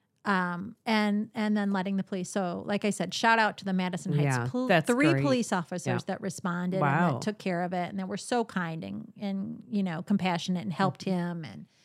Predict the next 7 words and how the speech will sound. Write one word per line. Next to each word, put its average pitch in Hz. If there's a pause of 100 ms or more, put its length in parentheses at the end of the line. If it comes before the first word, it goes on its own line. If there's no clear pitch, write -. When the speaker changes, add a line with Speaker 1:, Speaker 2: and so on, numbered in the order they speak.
(520)
Speaker 1:
um, 170 (720)
Speaker 2:
Now, 147
did 139
you 139
network 139
the 147
show? 156